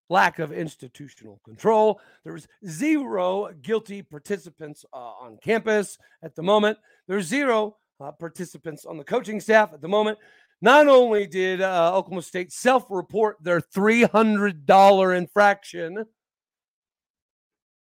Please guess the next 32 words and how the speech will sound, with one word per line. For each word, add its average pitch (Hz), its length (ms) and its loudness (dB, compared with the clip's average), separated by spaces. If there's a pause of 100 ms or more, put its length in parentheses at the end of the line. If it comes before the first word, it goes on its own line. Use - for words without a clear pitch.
(320)
but 202 280 6
we 202 100 0
also 233 340 2
made 190 300 -6
the, 196 180 -8
the, 170 200 -10
the 165 120 -16
player, 175 380 -6
Jeffrey 151 300 -12
Carroll, 208 420 -4 (360)
give 233 220 -4
the 220 60 -6
money 202 240 -4
back 180 320 -4
to 165 100 -8
the 160 80 -8
crooked 156 420 -10
coach 214 320 2
who's, 165 360 -10
who's 151 240 -12
let 165 180 -6
go, 214 400 -2 (180)
Lamont 160 300 -4
Evans, 214 640 0 (480)
who 196 80 -8
was 202 120 -8
part 214 300 -4
of 190 80 -8
this, 190 340 -6
this 180 300 -12
long 214 460 -2
lineage 196 580 -4